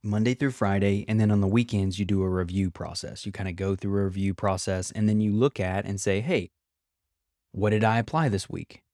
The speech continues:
If I applied these things, would it make a difference?" And then, or, "If I applied what I did, if I applied what I learned this week," and then you fill out the sentence stems. So you want a minimum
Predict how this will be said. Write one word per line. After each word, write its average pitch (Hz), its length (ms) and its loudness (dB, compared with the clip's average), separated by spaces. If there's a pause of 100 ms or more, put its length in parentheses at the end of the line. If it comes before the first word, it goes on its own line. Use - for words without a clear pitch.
If - 160 -2
I 113 160 2
applied 120 420 0
these 107 220 2
things, 104 540 2 (1160)
would 113 280 6
it - 160 0
make 107 460 0
a 104 60 -2
difference?" 98 640 -4
And 104 160 0
then, 95 220 0
or, 98 300 0
"If 104 160 -2
I 113 120 2
applied 113 480 2
what 104 160 2
I 101 120 2
did, 95 380 -2
if 104 140 -2
I 113 120 2
applied 110 340 -2
what 110 140 0
I 101 80 2
learned 104 300 2
this - 160 -4
week," 101 320 -4 (280)
and 104 160 0
then 104 120 2
you 98 120 0
fill 104 340 -2
out 95 200 -2
the 95 80 -6
sentence 87 340 -6
stems. - 540 -12
So - 140 -4
you 110 60 4
want 117 160 6
a 101 60 4
minimum 143 680 2